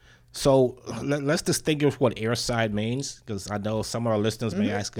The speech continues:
Speaker 1: "What's airside?" Yeah, well, here in the aviation terminology, we have what's called landside, which is your public access, you know, your roads, your terminals. And then airside is anything that is beyond the actual concourse itself, out on the runways and taxiways.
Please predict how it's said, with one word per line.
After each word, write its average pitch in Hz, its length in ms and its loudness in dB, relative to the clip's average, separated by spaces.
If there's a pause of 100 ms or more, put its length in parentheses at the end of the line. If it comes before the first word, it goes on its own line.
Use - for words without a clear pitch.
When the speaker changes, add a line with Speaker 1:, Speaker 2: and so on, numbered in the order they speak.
(100)
Speaker 1:
"What's 131 360 -8
airside?" 87 680 -4
Yeah, 95 200 -8
well, 104 400 -6
here 143 320 0
in 110 280 0
the 104 160 -2
aviation 120 360 2
terminology, 98 560 0
we 101 160 -2
have 101 200 -2
what's 92 120 -4
called 95 240 -2
landside, 110 500 0
which 92 140 -4
is 101 180 -4
your 95 100 -8
public 117 400 -4
access, 98 520 -8 (340)
you 110 120 -4
know, 98 120 -2
your 104 180 -2
roads, 110 380 4
your 104 80 -2
terminals. 104 540 0 (320)
And 104 120 -2
then 104 220 2
airside 117 560 2
is 101 180 -2
anything 120 540 -2
that 107 180 -2
is 98 120 -4 (200)
beyond 110 560 -2
the 101 120 -2
actual 98 320 -6
concourse 104 580 -6
itself, 95 480 -4
out 98 260 -10
on 95 260 -10
the 90 120 -10
runways 104 460 -6
and 95 100 -8
taxiways. 117 540 -8